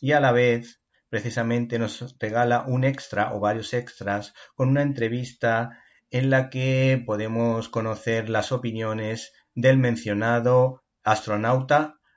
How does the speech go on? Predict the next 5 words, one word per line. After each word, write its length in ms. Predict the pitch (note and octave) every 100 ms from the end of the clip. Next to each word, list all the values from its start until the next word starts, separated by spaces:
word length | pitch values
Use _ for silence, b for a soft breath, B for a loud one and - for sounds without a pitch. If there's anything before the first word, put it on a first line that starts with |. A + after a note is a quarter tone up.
| _
italiano, 680 | B2+ A2 G2+ G#2 F2+ D#2+ - _ _
que 100 | -
nos 160 | C#3 C#3+
desvela 760 | C3 A2+ B2+ B2+ A#2+ B2 - _ _ _ _
las 800 | B2 B2+ B2+ B2+ - - - _